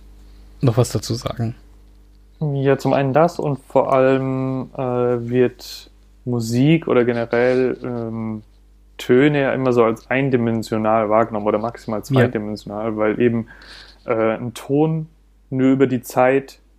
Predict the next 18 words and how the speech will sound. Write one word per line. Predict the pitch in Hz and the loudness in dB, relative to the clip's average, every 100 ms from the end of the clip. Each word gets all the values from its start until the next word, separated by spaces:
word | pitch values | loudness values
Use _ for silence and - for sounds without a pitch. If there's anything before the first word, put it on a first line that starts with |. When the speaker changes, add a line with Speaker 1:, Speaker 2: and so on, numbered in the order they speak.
| - | -10
Speaker 2:
wächst. | 110 104 - - _ _ _ _ _ - | -4 -4 -4 -16 _ _ _ _ _ -6
Also | 120 113 113 - - - - | -2 0 0 -4 -14 -20 -10
du | 135 | -6
kannst | 127 147 - - | -2 -4 -4 -8
immer | 143 147 | -2 0
nur | 143 135 | 2 2
einen | 135 143 | 2 0
Ton | - 139 135 131 | 2 4 4 0
pro | - 131 | 2 2
Zeiteinheit | - 123 127 120 113 107 107 | 2 2 2 0 -2 -4 -8
quasi | - 113 107 107 | -8 -6 -6 -4
wahrnehmen. | 107 127 120 104 101 - _ | -2 -2 -6 -10 -14 -20 _
Speaker 1:
Ah. | - 123 120 120 | -6 -4 -2 -4
Speaker 2:
Ähm, | - 110 110 110 110 113 _ _ _ _ - 127 127 _ - | -4 -4 -4 -8 -10 -14 _ _ _ _ -20 -20 -20 _ 0
genau, | 165 156 117 | 2 4 2
richtig. | 107 - - 196 185 349 - 359 151 _ - | 0 0 2 2 4 2 0 -2 -4 _ -12
Speaker 1:
<laughs> | 208 - - _ _ - | -12 -12 -20 _ _ -2
Speaker 2:
Und | 139 139 131 - | 0 0 -6 -18